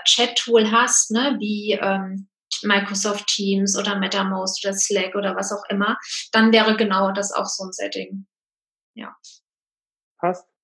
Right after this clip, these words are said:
Speaker 2: Cool. Das sind auf jeden Fall einige, einige Anregungen, wo ich's halt sehr, sehr schön finde, weil sich von den vorherigen Interviews, die ich geführt habe, an einigen Stellen noch so ein bisschen unterscheiden. Halt, äh, hey, diese
Speaker 1: Ja.
Speaker 2: emotionale Seite mit reinzunehmen. Du kommst halt aus dem User Experience, das ist halt wichtig,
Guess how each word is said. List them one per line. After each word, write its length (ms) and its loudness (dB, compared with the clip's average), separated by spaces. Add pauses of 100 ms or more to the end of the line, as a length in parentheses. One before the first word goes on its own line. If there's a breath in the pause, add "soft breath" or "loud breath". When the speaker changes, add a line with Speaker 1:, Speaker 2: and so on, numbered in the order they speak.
(120)
Speaker 2:
Cool. 380 2 (280)
Das 120 -2
sind 140 0
auf 140 0
jeden 180 4
Fall 140 6
einige, 500 6
einige 240 2
Anregungen, 500 4
wo 80 2
ich's 120 -2
halt 100 4
sehr, 140 2
sehr 100 6
schön 320 0
finde, 240 2
weil 160 4
sich 160 -2
von 300 -2 (400 soft breath)
den 140 0
vorherigen 440 8
Interviews, 400 0
die 80 -6
ich 80 -8
geführt 240 -2
habe, 100 2
an 60 -2
einigen 220 -2
Stellen 180 -2
noch 120 -8
so 80 -8
ein 60 -8
bisschen 240 -2
unterscheiden. 560 0
Halt, 300 0
äh, 240 0 (120)
hey, 260 4
diese 180 -2
Speaker 1:
Ja. 60 6
Speaker 2:
emotionale 520 2
Seite 260 2
mit 140 -2
reinzunehmen. 500 -2 (600 soft breath)
Du 80 -6
kommst 240 2
halt 100 4
aus 100 4
dem 80 -2
User 200 6
Experience, 460 4
das 140 2
ist 40 0
halt 140 4
wichtig, 360 0